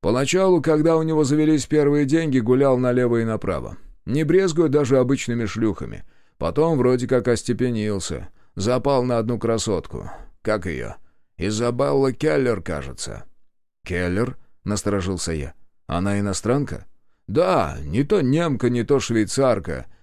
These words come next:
На мой взгляд, не лучшая пара для ирландского мужчины. Перебралась в Англию, стала работать горничной у какой-то не то герцогини, не то графини. Хоть убейте, не вспомню у какой». Он хлопнул по лбу.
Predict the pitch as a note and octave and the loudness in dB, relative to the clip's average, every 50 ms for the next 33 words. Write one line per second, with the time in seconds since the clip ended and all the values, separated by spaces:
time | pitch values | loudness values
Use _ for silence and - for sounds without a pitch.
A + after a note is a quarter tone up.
0 | - _ _ - E2 G#2 C3 D#3+ E3+ D3+ C3+ A2+ C3 E3 F#3 F3 D3+ - C#3+ D3+ | -20 _ _ -6 -4 -2 0 0 0 0 0 0 2 2 2 2 2 0 2 4
1 | D#3+ E3+ E3 - - C#3+ C#3 C3+ C3 D#3+ D#3+ C#3+ G#2+ G2+ F2+ F2+ F#2 F#2+ G#2 A2 | 4 4 4 4 2 2 2 2 2 2 2 2 2 0 0 0 0 0 2 2
2 | A#2+ B2+ C3 B2 G#2 - - A2 G#2+ A2 A2 A#2 A#2+ G#2 - B2 A#2 F#2 C#2 - | 2 2 2 2 0 -2 -2 -2 -2 0 -2 -2 -4 -4 -4 -2 -4 -4 -4 -8
3 | - - - - - _ _ _ _ - F2 F#2+ A2+ A#2 C3 D3 D#3+ F3 E3 - | -12 -16 -18 -20 -20 _ _ _ _ -4 -2 0 2 2 2 2 2 2 0 0
4 | G2+ G#2+ B2+ C#3 C#3+ C#3+ B2+ A#2+ A2 G2+ F#2+ - - A#2 A#2 A2+ G#2 G#2 G2+ A2 | 0 2 2 2 2 2 2 2 0 0 0 0 0 0 2 2 2 2 2 2
5 | C3 A#2+ A#2 G2 E2 F2+ A2 B2 C3 B2 A#2 G#2 - - E2 C#2 B1 A1+ - - | 0 0 0 -2 0 2 2 2 2 2 0 -2 -4 -6 -8 -8 -10 -10 -14 -12
6 | - - E2+ F#2 F#2+ F#2 E2 - G#2 G#2+ - A#2 A2+ G#2 - E2+ E2 D#2 D#2 F2+ | -8 -6 -4 -4 -4 -4 -4 -4 -6 -4 -2 -2 -4 -2 -4 -6 -6 -6 -6 -4
7 | G2+ C3 C3 A#2+ G2 A2 G#2 G2 - - E2 E2 E2+ A2+ C3 B2+ A2 G2 F#2 F2 | -2 -2 -2 0 0 -2 -4 -4 -4 -6 -6 -6 -4 -2 -2 -2 -2 -4 -4 -6
8 | E2+ E2+ - A2 A2+ G2+ F#2+ F2+ E2+ - - A#2 B2+ A#2+ G#2+ F2 - - - _ | -6 -4 -4 -4 -4 -4 -4 -6 -6 -6 -6 -6 -6 -4 -6 -6 -8 -10 -14 _
9 | - - _ _ _ - - - A3 A3 - - - A3 A3 F#3+ D#3 B2+ A#2+ C#3+ | -20 -20 _ _ _ -6 -2 -2 -2 -2 -4 -6 -6 -4 -4 -4 -2 0 2 4
10 | C3+ A2+ G2 E2+ - - F2 D#2+ D2+ E2+ A2+ A#2 - - - - C3 C3 A#2+ A#2 | 4 4 2 0 -4 -6 -8 -6 -6 -6 -6 -6 -6 -8 -4 -2 -2 -2 0 -2
11 | A2+ A2+ A2+ G#2+ A2+ A#2 A2+ F2 G2+ F2 C#2+ B1+ G1+ - - - - _ _ _ | -2 -2 -2 -2 -2 -2 -2 -2 -4 -4 -4 -6 -8 -12 -16 -20 -20 _ _ _
12 | _ - G2+ G2+ F#2+ - - A2 B2+ A#2+ - C3 B2 B2+ A#2+ - G#2 E2+ D#2 C#2+ | _ -6 -4 -4 -4 -2 0 2 2 2 2 0 -2 0 0 0 0 -2 -2 -4
13 | C#2+ C2 - | -8 -10 -12